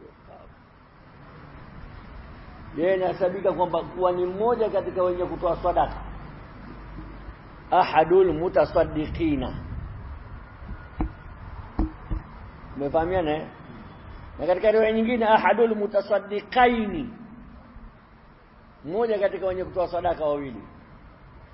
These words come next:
Maana yule aloamrisha sadaka itolewe, na yule aloamrishwa kwamba wewe nenda katoe,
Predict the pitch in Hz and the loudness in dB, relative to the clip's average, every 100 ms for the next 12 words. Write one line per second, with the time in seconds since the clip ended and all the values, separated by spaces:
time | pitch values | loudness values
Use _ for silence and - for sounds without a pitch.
0 | - - 175 202 220 254 240 220 208 214 | -18 -10 -6 -2 0 2 2 4 2 0
1 | 247 - 190 196 202 190 180 170 160 139 | -6 -4 -2 -2 -2 -2 -2 -2 0 0
2 | 127 - - - - - - - - - | -2 -4 -12 -18 -16 -16 -16 -18 -18 -20
3 | - - - - - 147 165 220 240 220 | -20 -20 -20 -20 -16 -8 -2 0 2 2
4 | 214 220 220 254 233 226 202 196 208 226 | 2 0 -4 -8 -6 -6 -4 -4 0 2
5 | 214 214 208 190 185 226 190 160 | 0 -2 -4 -4 -2 0 2 0